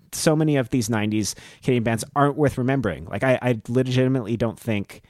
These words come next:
um, the world is a better place because, uh, Tea Party, uh, got big and could sell out stadiums in Ontario.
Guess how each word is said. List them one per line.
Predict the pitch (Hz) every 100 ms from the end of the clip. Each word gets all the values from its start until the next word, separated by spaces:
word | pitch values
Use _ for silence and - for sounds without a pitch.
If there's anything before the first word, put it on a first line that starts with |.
| _ _ _
um, | - 107 101
the | 107
world | 104 101 95 -
is | 110 101 95 90 -
a | 113 101
better | 92 107 101 95
place | - 92 90 - - - _
because, | 107 - 92 90 - - - _ _ -
uh, | -
Tea | - 110
Party, | - 101 92 90 92 _ _ _ _
uh, | 110 87 90 - _
got | 101 90
big | 104 92 87 - - -
and | 101
could | 104 -
sell | 107
out | 92 -
stadiums | - 92 90 80 85 90
in |
Ontario. | 90 90 104 87 67